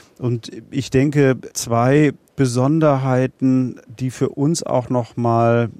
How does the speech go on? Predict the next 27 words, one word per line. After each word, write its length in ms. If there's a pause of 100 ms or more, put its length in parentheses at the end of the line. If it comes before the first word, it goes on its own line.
(100)
Fragen 800
für 220
zukünftige 520
Forschung 380
aufgeworfen 880
haben, 320 (240)
dass 160
doch 160
ein 220
sehr 180
großer 540
Anteil 640 (380)
der 160
Berichtenden 1000 (140)
angekreuzt 1120
hat, 340
dass 380
die 160
Täterinnen 1300
die 100
Mütter 360
gewesen 560
sind 460 (640)
und 560
dass 440
es 200
auch 680